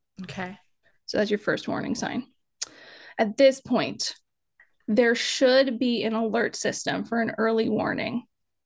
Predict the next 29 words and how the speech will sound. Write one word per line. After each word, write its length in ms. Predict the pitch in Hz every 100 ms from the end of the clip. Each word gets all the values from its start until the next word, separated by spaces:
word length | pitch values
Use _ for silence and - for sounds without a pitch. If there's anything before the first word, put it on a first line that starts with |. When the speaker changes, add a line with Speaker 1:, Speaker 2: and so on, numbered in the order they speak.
| _
Speaker 2:
of 560 | 190 165 - 196 - - _ _ _ _
an 140 | 247 185
earthquake, 640 | 180 - - 143 - - - _ _ _ _
uh, 220 | 175 -
coming. 520 | - 220 - - - - - - -
This 180 | 320
is 200 | 640 605
new. 680 | 311 285 269 214 117 78 247 _
So, 240 | - - 240
like, 480 | 240 226 214 - _ _ _ _
just 480 | - 247 311 311 - _
this 460 | 247 247 247 - -
year, 340 | 202 185 202
twenty 260 | 214 220 214
twenty-one, 600 | 240 220 208 190 196 208 _ _ _ _ _ _ _
I 120 | - 226
think, 180 | 254
like, 140 | 285 277
all 260 | 196 214 226
of, 60 | 233
like, 140 | 214
the 120 | 214
West 260 | 202 180 -
Coast 400 | 214 - 202 -
have 160 | 208
started 380 | - - - 123
doing 280 | - - -
this. 440 | - - - - - _ _ _ _
So 480 | - - 208 123 147